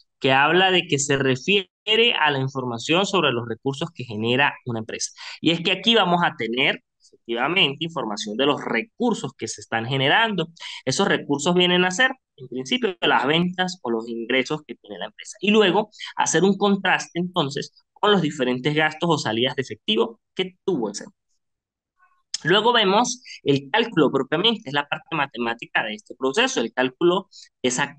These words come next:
de ese flujo de caja libre. Y es allí en donde tenemos que utilizar la tasa de costo de capital, ya que se requiere hallar, ¿verdad? Eh, ese, ese dinero que está quedando des-, disponible, ¿no? En el tiempo.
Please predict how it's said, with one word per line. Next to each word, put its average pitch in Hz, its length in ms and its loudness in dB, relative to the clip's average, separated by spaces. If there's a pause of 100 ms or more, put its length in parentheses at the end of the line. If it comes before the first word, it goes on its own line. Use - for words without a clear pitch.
(140)
de 143 180 2
ese 151 200 0
flujo 180 280 2
de 107 120 -2
caja 113 240 -8
libre. - 220 -14 (520)
Y 170 100 0
es 226 80 0
allí 254 300 4
en 202 140 4
donde 143 260 2
tenemos 135 380 0 (160)
que 220 240 0
utilizar 180 880 0
la 147 220 2
tasa 233 340 0
de 120 140 -2
costo 208 320 -6
de 117 100 0
capital, - 460 -8 (440)
ya 117 200 -2
que 143 80 -2
se 156 140 0
requiere 185 340 2
hallar, 180 500 2 (160)
¿verdad? 123 240 -2 (580)
Eh, - 280 -6
ese, - 280 -2
ese 262 200 2
dinero 196 500 2
que - 80 -14
está 143 240 -4
quedando 127 480 0
des-, 107 200 -6 (260)
disponible, 117 800 -2
¿no? 165 120 -4
En 123 140 -4
el 101 180 -14
tiempo. - 240 -16